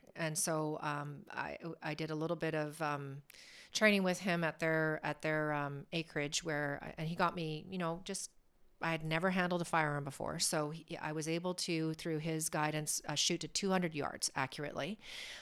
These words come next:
Um, and, uh, that was on a simple scope, not a ballistic turret scope. And, um, and, you know, and he said, you know, "For your first hunt, I'm not gonna want you to shoot beyond that distance anyway," you know? So,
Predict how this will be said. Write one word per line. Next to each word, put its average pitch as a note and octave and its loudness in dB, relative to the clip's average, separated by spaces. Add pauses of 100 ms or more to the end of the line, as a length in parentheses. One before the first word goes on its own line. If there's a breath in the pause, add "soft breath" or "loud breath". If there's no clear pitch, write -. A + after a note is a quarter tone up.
(100)
Um, D#3 2 (300)
and, D#3 2
uh, C#3+ 2 (100)
that E3 6
was E3 2
on D#3 0
a D3 -2
simple F#3 2
scope, C#3+ 0
not D3+ 0
a - 2
ballistic D3+ 0
turret - -4
scope. - -2 (400 loud breath)
And, F#3 4
um, E3 4 (300)
and, F3+ 4
you F#3 6
know, E3+ 6
and F#3 6
he F#3+ 4
said, F#3+ 2
you D#3+ 0
know, D#3+ 0
"For G3+ -2
your E3+ 2
first G3+ 2
hunt, F#3+ 2
I'm F3+ 0
not F3+ 2
gonna F3 -2
want F#3+ 0
you F#3+ -2
to D3+ 0
shoot D#3 0
beyond D3+ -2
that D3+ -2
distance D#3 -2
anyway," D#3 2
you B2+ -4
know? C3+ -2
So, D3 0